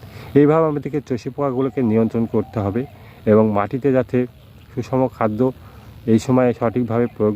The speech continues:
করতে পারি, সেদিকেও লক্ষ্য রাখতে হবে। এই সমস্ত বিষয়গুলি যদি আপনি এই অবস্থায় লক্ষ্য রাখেন, তাহলে কী হবে? আলু গাছগুলো ঝোপালো থাকবে, সুষম বৃদ্ধি হবে, অতিরিক্ত বেড়ে যাবে না।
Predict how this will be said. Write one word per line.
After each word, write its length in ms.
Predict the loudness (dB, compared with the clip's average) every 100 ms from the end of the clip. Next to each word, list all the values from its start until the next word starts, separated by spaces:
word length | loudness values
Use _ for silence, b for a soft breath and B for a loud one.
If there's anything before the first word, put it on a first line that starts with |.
| -2
করতে 240 | -2 0
পারি, 200 | 0 0
সেদিকেও 460 | -2 -2 -2 0 2
লক্ষ্য 320 | 2 0 -2
রাখতে 260 | -2 -2 -2
হবে। 160 | 0 -2
এই 180 | -2 -2 0
সমস্ত 320 | 0 0 0
বিষয়গুলি 500 | -2 0 0 2 0
যদি 120 | 2
আপনি 300 | 0 0 -4 -4 B B B B
এই 140 | 4 4
অবস্থায় 380 | 4 0 0
লক্ষ্য 340 | 2 0 -2 -4
রাখেন, 340 | -2 -4 -8 -8 B B -6
তাহলে 300 | -2 0 0 0
কী 60 |
হবে? 260 | 0 2 0
আলু 260 | 0 0 2
গাছগুলো 420 | 0 0 -4 -2
ঝোপালো 380 | -4 -2 0 -2
থাকবে, 380 | -4 -4 -6 -8 B B B B
সুষম 360 | -6 0 2 2
বৃদ্ধি 360 | 2 0 0 2
হবে, 220 | 2 -2 -8
অতিরিক্ত 640 | -16 -10 -8 -4 -6 -4 -2
বেড়ে 300 | 2 2 2
যাবে 220 | 2 0
না। 180 | -2